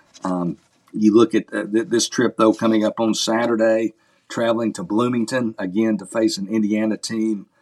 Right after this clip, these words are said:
uh, off a double-digit loss, a-, as you indicated there at, uh, Maryland. And much like Tennessee, you know, the Hoosiers gonna be in a foul mood. They are a tough out in Bloomington. Uh, they have already beat this year in Bloomington, Ohio State, Michigan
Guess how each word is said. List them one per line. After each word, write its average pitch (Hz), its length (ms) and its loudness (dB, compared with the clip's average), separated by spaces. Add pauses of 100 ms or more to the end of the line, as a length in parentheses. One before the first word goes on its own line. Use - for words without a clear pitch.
(180)
uh, 92 120 -6
off 107 260 0
a 107 60 0
double-digit 107 800 2
loss, 110 600 0
a-, 107 180 -8
as 98 140 -6
you 107 180 2
indicated 98 520 -4
there 104 260 0
at, - 180 -12
uh, 95 200 -2
Maryland. 104 600 0 (220)
And 101 120 -2
much 110 220 2
like 120 220 -4
Tennessee, 120 680 0
you 98 80 -4
know, 101 140 -4
the 98 100 -8
Hoosiers 135 460 -4
gonna 113 180 -4
be 110 160 4
in 104 100 -2
a 95 60 -10
foul 120 420 -4
mood. 110 460 2 (320)
They 117 200 2
are 101 120 0
a 90 80 -6
tough 127 340 -4
out 117 320 -4
in 98 140 -4
Bloomington. 110 680 0 (480)
Uh, 95 160 -6
they 107 180 6
have 101 160 2
already 107 300 2
beat 113 340 -2
this 101 240 -6
year 101 400 -4
in 120 220 4
Bloomington, 98 720 -4
Ohio 110 440 -4
State, 107 460 -6
Michigan 101 640 -2